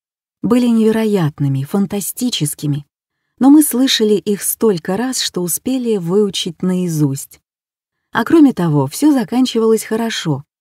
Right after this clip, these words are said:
поскольку и мама, и вся семья были здесь. За год до приезда на Алерон в тысяча девятьсот тридцать восьмом, когда Франция и Англия подписали в Мюнхене мирное соглашение с Германией,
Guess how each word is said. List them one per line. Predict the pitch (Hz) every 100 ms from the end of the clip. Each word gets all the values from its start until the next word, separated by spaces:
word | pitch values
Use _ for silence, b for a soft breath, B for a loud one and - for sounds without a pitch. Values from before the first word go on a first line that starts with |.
| _ _
поскольку | 190 185 294 269 175
и |
мама, | 160 160 240 254 196
и | 147
вся | 147 - 156
семья | - 160 156 247 240
были | 165 247 214
здесь. | 165 147 143 143 - _ _ _ _ _ _ -
За | 175 190 160
год | 151 143
до | 156
приезда | 170 170 156 135 143
на | 151 151
Алерон | 147 156 202 240 - _ _ _
в | -
тысяча | 285 - 208 196
девятьсот | 185 196 - 185
тридцать | 202 175 - 165
восьмом, | 190 208 - 165 135 135 _ _ _
когда | - 185 180
Франция | 175 202 180 160 - 160
и | 147 185
Англия | 185 143 139 139 135
подписали | 160 - 165 175 160 160
в |
Мюнхене | 175 180 160 - 160 160
мирное | 165 165 156 156
соглашение | 151 165 156 165 - 151 147 143
с | 139
Германией, | 147 156 208 240 175 135 151